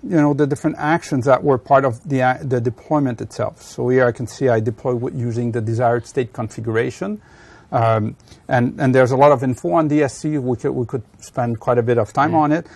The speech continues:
Speaker 1: but, but this is an example using it. And then I can use,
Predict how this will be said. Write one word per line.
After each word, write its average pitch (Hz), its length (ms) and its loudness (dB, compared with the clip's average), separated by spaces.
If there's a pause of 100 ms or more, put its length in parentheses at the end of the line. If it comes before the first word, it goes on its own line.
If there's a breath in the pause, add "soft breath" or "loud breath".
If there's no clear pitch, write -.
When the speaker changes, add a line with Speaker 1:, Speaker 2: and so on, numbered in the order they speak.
(220 loud breath)
Speaker 1:
but, 120 260 4
but 135 320 -2
this 131 220 0
is 127 100 -2
an 127 80 -2
example 120 480 -2
using 120 300 -2
it. 170 240 -4
And 143 160 0
then 185 120 2
I 175 120 2
can 151 180 0
use, 151 320 0